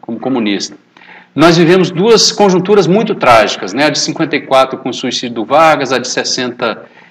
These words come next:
e quatro com, com João Goulart, né? Que, no caso, quer dizer,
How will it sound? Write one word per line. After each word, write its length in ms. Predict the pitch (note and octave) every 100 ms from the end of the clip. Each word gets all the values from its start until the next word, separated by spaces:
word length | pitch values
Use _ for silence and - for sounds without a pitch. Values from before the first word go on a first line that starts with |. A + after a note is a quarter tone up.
| _ -
e 80 |
quatro 520 | G#2 - A#2 A2+ A2 G#2
com, 460 | - A2 G#2 F#2
com 120 | G2+ G#2
João 200 | A2 G#2+
Goulart, 540 | G2 G#2+ C#3 D3+ A2+
né? 160 | A2+ B2+
Que, 220 | A2 F#2 F#2+ F#2 E2 D#2+ - -
no 140 | G#2+
caso, 420 | - C#3+ D3 A2
quer 140 | G#2+ A2+
dizer, 200 | G#2